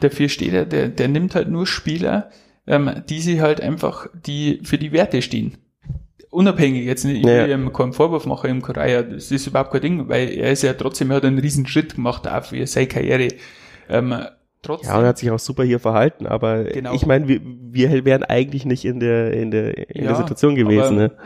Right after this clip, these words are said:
Speaker 1: genau, aber das ist halt, wenn er da zu dem Zeitpunkt, wenn, wenn die Führung ihm das gesagt hat, er soll bis zu dem Zeitpunkt eine Entscheidung treffen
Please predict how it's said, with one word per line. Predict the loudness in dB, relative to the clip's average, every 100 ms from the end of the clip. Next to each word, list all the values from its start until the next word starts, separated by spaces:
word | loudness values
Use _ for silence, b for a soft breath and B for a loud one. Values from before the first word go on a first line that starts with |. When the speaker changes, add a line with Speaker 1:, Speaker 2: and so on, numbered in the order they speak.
| B
Speaker 1:
genau, | -2 2 2 2
aber | 2 0
das | 0 -6 -4 -4 -2
ist | -2
halt, | 0
wenn | 0
er | 0
da | 2 0 0
zu | 0
dem | 0
Zeitpunkt, | 2 0 0 -2 -2
wenn, | -2 -2 -4 -4
wenn | -2 -2 -2 -4 -10 -18 -18 -18 _
die | -6
Führung | 0 2 2 2
ihm | 0 0
das | 0
gesagt | 0 -4 -2
hat, | -4 -2
er | -2
soll | 0 0
bis | -2 -4
zu | -2
dem | -2 -2
Zeitpunkt | 0 0 0 -4 -4 -2
eine | 0
Entscheidung | 0 0 2 0
treffen | 0 -2 -2 -4 -6